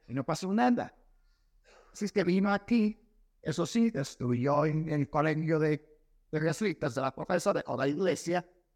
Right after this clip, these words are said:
destruyó parte del convento de Santa Clara, que no valía nada, pero dejó la iglesia.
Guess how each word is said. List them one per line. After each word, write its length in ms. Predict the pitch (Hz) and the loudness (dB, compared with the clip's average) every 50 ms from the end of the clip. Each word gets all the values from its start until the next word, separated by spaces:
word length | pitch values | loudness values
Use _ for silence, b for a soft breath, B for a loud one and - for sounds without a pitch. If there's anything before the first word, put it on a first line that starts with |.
| _ _ _ _ | _ _ _ _
destruyó 500 | - 127 117 - - 135 135 135 143 139 | -12 -12 -12 -8 -8 -6 -2 0 -2 0
parte 280 | 135 151 151 147 - 156 | 0 -2 -2 0 -2 -6
del 60 | 143 | -6
convento 280 | - 151 139 143 151 135 | -4 -4 -4 -4 -4 -4
de 20 | |
Santa 240 | - 139 139 151 165 | -4 -4 -2 -2 -2
Clara, 260 | - 160 170 160 165 | 0 0 2 2 2
que 120 | - - 117 | 0 -2 -4
no 80 | 120 | -2
valía 280 | 127 127 127 127 139 139 | 0 0 0 0 0 0
nada, 480 | 143 156 170 180 160 156 160 170 175 - _ _ _ _ | 0 2 2 2 2 0 -2 -4 -4 -8 _ _ _ _
pero 160 | - - - | -14 -10 -10
dejó 240 | - - - - - | -10 -10 -12 -20 -20
la 100 | - - | -20 -20
iglesia. 460 | - - 226 233 220 - - - - | -6 0 0 0 0 -2 -8 -16 -18